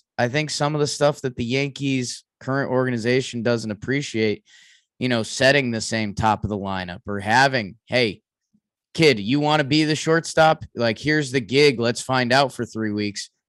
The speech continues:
and not do that in the postseason and just throw someone else out there. Um,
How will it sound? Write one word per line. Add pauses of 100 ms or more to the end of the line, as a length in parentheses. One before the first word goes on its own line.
and
not
do
that
in
the
postseason
and
just
throw
someone
else
out
there. (480)
Um,